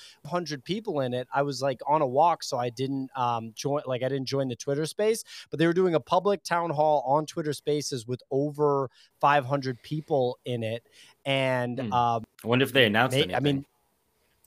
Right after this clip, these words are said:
Speaker 1: wonder if they did, because the volume's there. Um, I think that this is a project that, like, is,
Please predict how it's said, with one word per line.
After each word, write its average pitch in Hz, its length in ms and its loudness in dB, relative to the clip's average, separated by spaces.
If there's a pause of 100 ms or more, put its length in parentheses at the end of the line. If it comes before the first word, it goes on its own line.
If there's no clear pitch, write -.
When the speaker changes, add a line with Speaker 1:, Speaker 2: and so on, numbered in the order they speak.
(100)
Speaker 1:
wonder 147 160 2
if 143 100 0
they 151 140 4
did, 175 300 2
because 135 280 -2
the 131 80 -2
volume's 143 520 2
there. 147 420 2 (400)
Um, 131 560 0
I 160 80 4
think 269 220 0
that 226 180 -4
this 196 180 -4
is 202 120 -4
a 175 80 2
project 175 600 2
that, 139 180 0
like, 139 340 0
is, 131 260 -6